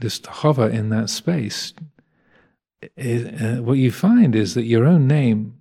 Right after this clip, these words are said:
starts to stou-, starts to sound extremely weird. Like,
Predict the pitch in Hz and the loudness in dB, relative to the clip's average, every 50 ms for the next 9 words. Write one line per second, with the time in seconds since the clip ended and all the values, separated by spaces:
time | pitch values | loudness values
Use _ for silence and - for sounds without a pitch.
0 | _ _ _ _ _ - - - - - - 127 123 117 113 - - 127 - - | _ _ _ _ _ -12 -10 -10 -8 -2 -2 -2 -2 -2 -4 -8 -8 -6 -6 -4
1 | - 120 113 110 120 - - _ - - - - 123 120 120 113 - - - - | -4 -4 -4 -4 -6 -8 -12 _ -14 -10 -2 0 0 0 0 -2 -6 -8 -8 -6
2 | 107 - - 123 117 113 107 101 117 117 - - - - - 185 190 165 135 117 | -6 -4 -4 -2 -2 -2 -2 -4 -4 -6 -6 -8 -8 -4 0 2 2 2 2 2
3 | 113 107 107 123 131 113 127 165 185 175 135 113 104 - - - _ _ _ _ | 0 -2 -4 -8 -10 -4 -2 -2 0 -2 -4 -4 -10 -16 -20 -20 _ _ _ _
4 | _ _ _ _ _ _ _ _ _ _ _ _ _ _ _ _ - 156 | _ _ _ _ _ _ _ _ _ _ _ _ _ _ _ _ -20 -20